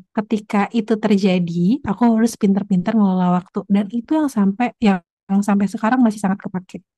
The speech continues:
Gitu. Jadi, eh, gimana nih caranya untuk membagi waktu? Misalnya tadi kan aku cerita aku, eh, ada gabung sama tim riset juga, ada juga jadi psikolog.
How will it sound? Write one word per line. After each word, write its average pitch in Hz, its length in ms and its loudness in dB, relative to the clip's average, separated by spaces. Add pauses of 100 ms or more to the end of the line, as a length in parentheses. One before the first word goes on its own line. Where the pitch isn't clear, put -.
(840)
Gitu. 208 240 -4
Jadi, 202 320 4
eh, 202 240 2
gimana 208 240 4
nih 269 240 2
caranya 202 400 2
untuk 208 320 0 (320)
membagi 196 480 6
waktu? 185 400 2
Misalnya 208 320 2
tadi 202 160 0
kan 233 160 2
aku 233 160 -2
cerita 208 400 -2
aku, 240 320 2
eh, 185 280 0 (120)
ada 185 400 0 (360)
gabung 190 320 2
sama 180 240 0
tim 185 160 -2
riset 180 240 -2
juga, 226 560 0
ada 190 160 -4
juga 196 240 -4
jadi 185 240 -2
psikolog. 226 480 0